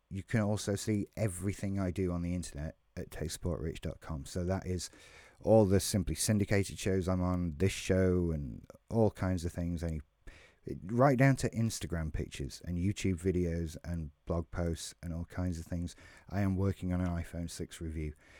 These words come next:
that I might not get done before we go away, but it's not that essen-, it's not time sensitive, is it, that I do it? I'm not a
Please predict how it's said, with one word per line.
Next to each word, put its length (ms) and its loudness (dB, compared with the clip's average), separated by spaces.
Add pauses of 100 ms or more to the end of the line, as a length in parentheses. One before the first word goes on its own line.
(160)
that 180 -4
I 120 -4
might 360 0
not 200 -4
get 240 -6
done 180 -2
before 280 -4
we 100 -6
go 160 -6
away, 360 -4 (160)
but 520 -4 (100)
it's 460 -12
not 240 -4 (220)
that 300 -4
essen-, 380 -8
it's 160 -8
not 160 -6
time 300 -2
sensitive, 500 -4
is 140 -4
it, 100 -6 (400)
that 220 -8
I 100 -4
do 180 -4
it? 180 -2
I'm 140 -6
not 220 -4
a 140 -6